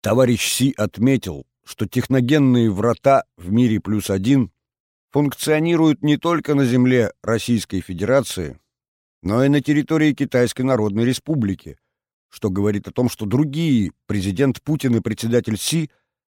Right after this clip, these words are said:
также нашли такой уровень взаимопонимания, при котором той Китайской Народной Республике передали новейшие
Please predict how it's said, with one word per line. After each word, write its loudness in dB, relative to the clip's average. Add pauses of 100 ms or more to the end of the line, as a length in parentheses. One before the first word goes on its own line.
также 2
нашли 0
такой 0
уровень 2
взаимопонимания, 0 (600)
при 4
котором 2
той 4
Китайской 2
Народной 4
Республике 0 (400)
передали 0
новейшие 0